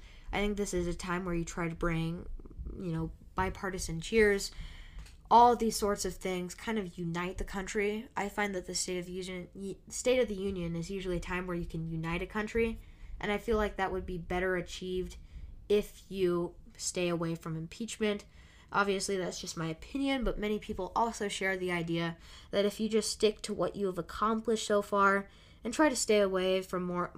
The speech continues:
more of those partisan issues. Now, I'm not saying you don't have to mention things, you know, going on recently or more conservative values, but staying away from something that specifically involves you, impeachment, very partisan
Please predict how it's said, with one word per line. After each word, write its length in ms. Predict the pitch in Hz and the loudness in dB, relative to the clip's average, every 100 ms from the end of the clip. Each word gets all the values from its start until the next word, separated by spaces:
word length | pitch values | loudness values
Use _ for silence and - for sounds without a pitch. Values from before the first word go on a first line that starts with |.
| - | -10
more 260 | 190 185 | -4 0
of 100 | 185 | 2
those 220 | 180 165 - | 2 -2 -2
partisan 560 | - 185 180 - 165 | 0 0 2 -2 -4
issues. 560 | - 170 - 190 196 - - - - | -4 -4 -2 -2 -2 -6 -12 -8 2
Now, 80 | 233 | 4
I'm 80 | |
not 180 | 247 240 | 6 4
saying 300 | - 208 190 | 4 2 0
you 80 | 180 | 0
don't 160 | 185 175 | -2 -2
have 220 | 175 - | -4 -2
to 220 | 170 156 - - - | -2 -2 -6 -20 -8
mention 460 | 175 170 - 160 160 | -2 -2 -2 -6 -2
things, 600 | 160 165 160 160 - - - | -2 0 -2 -4 -6 -8 -8
you 140 | 190 | -4
know, 220 | 165 147 - - - - - - - 220 | -2 -4 -8 -18 -20 -20 -20 -20 -14 -2
going 340 | 214 202 196 | 2 2 2
on 280 | 196 202 202 | 2 2 2
recently 560 | 170 160 170 165 165 165 | -2 -4 -4 -4 -2 0
or 180 | 160 | -2
more 240 | 175 190 175 | -2 -2 -4
conservative 520 | 180 180 196 170 170 | -4 -2 -2 -2 -2
values, 440 | 202 190 170 165 - - - | 2 4 2 0 -6 -14 -8
but 100 | 240 | -2
staying 420 | 226 277 277 254 226 - - | 0 0 0 -4 -10 -6 -2
away 340 | 202 196 196 | 2 2 2
from 200 | 190 190 | 0 -4
something 360 | 180 180 180 175 | -4 -2 -2 -2
that 140 | 165 | -4
specifically 600 | - 185 208 202 - 185 | -6 -4 -4 -4 -4 -4
involves 540 | 175 170 170 170 170 - - - - | -2 0 0 0 -4 -10 -18 -20 -12
you, 380 | 202 202 190 190 | 0 4 4 4
impeachment, 800 | 180 175 - 196 - 180 175 180 | 2 -2 -4 -6 -4 -4 -4 -4
very 240 | 180 175 170 | -2 0 -2
partisan 840 | - 185 180 175 - 170 165 165 | -2 0 0 0 0 0 0 -2